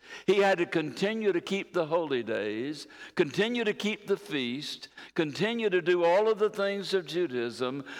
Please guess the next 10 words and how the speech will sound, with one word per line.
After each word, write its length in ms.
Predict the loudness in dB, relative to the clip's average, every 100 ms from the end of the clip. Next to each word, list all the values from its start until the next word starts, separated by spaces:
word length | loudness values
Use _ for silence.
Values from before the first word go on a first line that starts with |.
| -8
So 220 | 2 4
it 60 | 4
was 260 | 2 2 2
a 60 |
mixture 920 | 0 0 0 0 -8 -4 0 2 2 -2 -12 -14 0
of 420 | 2 2 -2 -8
grace 800 | 0 2 4 4 2 0 -6 -8 -6 -4
and 120 | 0
the 100 | 0
law, 600 | 2 2 2 0 -2